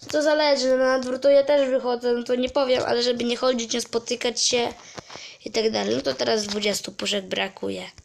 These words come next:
Brawo, robię cięcie i widzimy się, kiedy coś fajnego się stanie. Jesteśmy po małym cięciu, bo już jest pięć osób i teraz mam soczek, więc będzie naprawdę bardzo dużo się tutaj dziać.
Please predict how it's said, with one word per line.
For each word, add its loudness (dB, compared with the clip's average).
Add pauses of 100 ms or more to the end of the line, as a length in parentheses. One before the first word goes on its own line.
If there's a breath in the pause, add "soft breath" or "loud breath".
(140)
Brawo, 0
robię 0
cięcie -2 (720 loud breath)
i -2
widzimy 0
się, 2
kiedy 0
coś 0
fajnego -2
się -4
stanie. -6 (520 loud breath)
Jesteśmy -2
po -4
małym 4
cięciu, 2
bo 0
już 2
jest -2
pięć 0
osób 0
i -6
teraz 2
mam 0
soczek, 2
więc -2
będzie 2
naprawdę 0 (480 loud breath)
bardzo 4
dużo 2
się 2
tutaj -2
dziać. 0